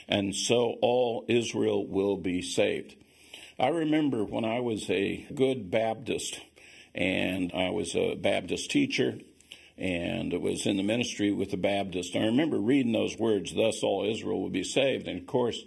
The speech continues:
we good Baptists, I can tell you how to be a good Baptist minister. For four Sundays in the month, three Sundays are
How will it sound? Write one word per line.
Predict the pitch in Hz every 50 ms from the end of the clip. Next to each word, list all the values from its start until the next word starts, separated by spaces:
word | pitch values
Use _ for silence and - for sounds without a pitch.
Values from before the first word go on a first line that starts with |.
| - - - - - - - - _ _ -
we | 113 131 131 131
good | 120 123 127 101 87 82
Baptists, | 117 127 151 139 113 95 78 92 101 - - - - - - - - -
I | - 110
can | 110 107
tell | 117 135 135
you | 123
how | 107 113
to | 113 95
be | 101 98
a | 90
good | 95 98 92 90
Baptist | 95 98 95 90 87 80 - - -
minister. | 110 101 98 - - - 87 82 82 80 - -
For | - - 92 90 90
four | - - - 123 131 127
Sundays | - - - 107 107 107 107 98 90 80 -
in | 90 90 90
the | 90
month, | 98 110 113 113 110 104 - - - - - - - - -
three | - - 120 123 117
Sundays | - 117 110 104 98 95 95 92 90 - -
are | - 98 95 90 90 87